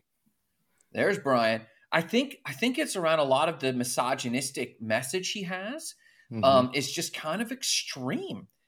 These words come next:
Speaker 1: And, um, uh, I think he's getting banned everywhere. The only place he's left now is YouTube, and he's got a pretty big following on YouTube. But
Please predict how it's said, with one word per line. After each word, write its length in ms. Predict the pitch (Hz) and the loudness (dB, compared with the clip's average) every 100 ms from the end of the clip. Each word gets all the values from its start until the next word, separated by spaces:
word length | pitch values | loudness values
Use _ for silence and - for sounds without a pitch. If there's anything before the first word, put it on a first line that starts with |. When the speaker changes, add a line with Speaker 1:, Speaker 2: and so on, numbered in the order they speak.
| _ _ - | _ _ -6
Speaker 1:
And, 380 | 113 127 131 131 | 0 2 2 4
um, 540 | 123 120 117 110 110 - _ _ _ - - - | 8 8 6 2 -4 -12 _ _ _ -20 -20 -8
uh, 240 | 117 110 104 | -2 -2 0
I 100 | 131 | -2
think 200 | 156 180 | -2 -6
he's 120 | 185 | -4
getting 220 | 180 143 | -4 -2
banned 240 | 143 151 135 | 0 2 4
everywhere. 320 | 156 208 120 | 4 4 0
The 120 | 123 | 0
only 160 | 151 175 | -2 -2
place 240 | 175 175 | -4 -4
he's 160 | 165 123 | -6 2
left 260 | 131 196 | 2 2
now 200 | 123 117 | -4 -4
is 100 | 117 | -4
YouTube, 380 | 160 160 - 101 | -4 -6 -4 -6
and 100 | 98 | -6
he's 140 | 151 175 | -8 -6
got 140 | - | -6
a 40 | |
pretty 240 | - 120 101 | -6 -12 -10
big 140 | 98 | -10
following 420 | - 95 104 101 | -6 -6 -6 -10
on 100 | 67 | -14
YouTube. 420 | 92 127 - 82 - | -12 -12 -10 -12 -12
But 280 | 80 95 | -8 -8